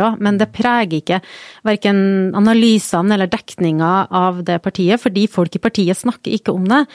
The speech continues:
Men når du prater med Arbeiderpartifolk og sier, «Ja, han har sagt det om, eh, sånn og slik.» Ja, ja. Men han, eh,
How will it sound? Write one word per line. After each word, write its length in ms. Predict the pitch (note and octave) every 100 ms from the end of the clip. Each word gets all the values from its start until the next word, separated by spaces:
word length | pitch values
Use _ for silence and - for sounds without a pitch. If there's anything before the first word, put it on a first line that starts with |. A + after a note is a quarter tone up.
| - - - -
Men 140 | A3+
når 100 | A#3
du 140 | A#3+ -
prater 240 | C4+ -
med 160 | G3 G3+
Arbeiderpartifolk 920 | F3+ D#3+ E3 E3 - C4+ C#4+ - -
og 160 | G#3+ A3
sier, 280 | - G3 F#3+
«Ja, 200 | A#3+ C#4
han 220 | G#3 G3
har 100 | B3+
sagt 420 | D4 A#3 A3+ - G#3 G3+
det 420 | F3 F3 F3 F3
om, 480 | F3+ F3 F3 E3+ F3
eh, 320 | E3+ E3+ E3+ E3
sånn 220 | - D#3
og 80 | D#3+
slik.» 400 | - D#3+ - - _ _
Ja, 180 | C3+ D3 D3
ja. 100 | D#3+ - _ _ _ -
Men 220 | F3+ F3
han, 440 | - F3 F#3 G3
eh, 460 | F#3+ F#3+ F#3 F3+